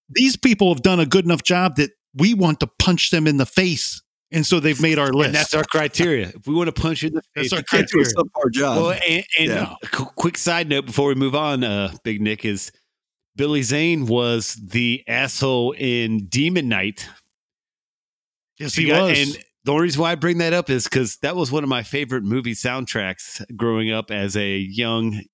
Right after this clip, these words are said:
Speaker 2: a young lad. And Billy Zane was an asshole in that too. So Billy Zane,
Speaker 1: Mm-hmm.
Speaker 2: good playing asshole.
Speaker 3: Absolutely.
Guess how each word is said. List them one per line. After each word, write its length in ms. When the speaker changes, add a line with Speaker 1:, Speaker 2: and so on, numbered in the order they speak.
Speaker 2:
a 120
young 360
lad. 460
And 320
Billy 260
Zane 300
was 160
an 80
asshole 440
in 80
that 200
too. 180
So 160
Billy 280
Zane, 240
Speaker 1:
Mm-hmm. 280
Speaker 2:
good 260
playing 380
asshole. 520
Speaker 3:
Absolutely. 680